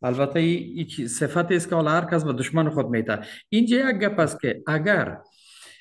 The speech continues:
دفعتاً ناتو یک پیام بده به روسا دمی مقطع که یک آتش بس، یک جرامت، یک نرمش،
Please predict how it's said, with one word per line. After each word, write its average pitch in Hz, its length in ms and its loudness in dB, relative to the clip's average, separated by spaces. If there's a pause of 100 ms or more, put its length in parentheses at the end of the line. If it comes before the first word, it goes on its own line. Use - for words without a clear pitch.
(260)
دفعتاً 170 420 2
ناتو 160 760 2
یک 135 140 2
پیام 165 460 2
بده 160 240 0
به 143 140 2
روسا 123 420 2
دمی 135 240 2
مقطع 127 500 0 (480)
که 143 100 -4
یک 170 240 2
آتش 131 360 0
بس، 156 280 2
یک 143 220 2
جرامت، 131 580 4
یک 143 180 2 (600)
نرمش، 120 600 0